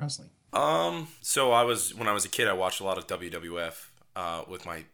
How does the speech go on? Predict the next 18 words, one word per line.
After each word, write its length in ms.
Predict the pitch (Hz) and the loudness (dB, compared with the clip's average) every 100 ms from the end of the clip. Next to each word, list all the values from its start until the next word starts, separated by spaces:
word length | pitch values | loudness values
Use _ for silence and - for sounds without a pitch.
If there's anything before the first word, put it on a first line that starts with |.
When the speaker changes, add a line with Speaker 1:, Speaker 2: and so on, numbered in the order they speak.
| _ 82 | _ -12
Speaker 2:
with 140 | 95 87 | -10 -8
my 80 | |
dad. 220 | 82 90 80 | -4 -4 -4
You 80 | |
can't 160 | - 101 | -6 -6
call 180 | 104 85 | -6 -8
him 80 | 78 | -8
that 140 | 78 | -10
anymore. 260 | 80 82 80 | -10 -10 -8
So 120 | 95 | -8
W 220 | 95 90 | -10 -10
W 220 | 85 82 - | -10 -10 -10
E, 380 | 101 92 82 82 107 | -8 -8 -8 -8 -6
early 220 | 101 85 | -6 -6
days, 220 | 85 78 | -8 -8
if 120 | 80 | -10
you 80 | 82 | -10
will. 240 | 82 80 | -8 -8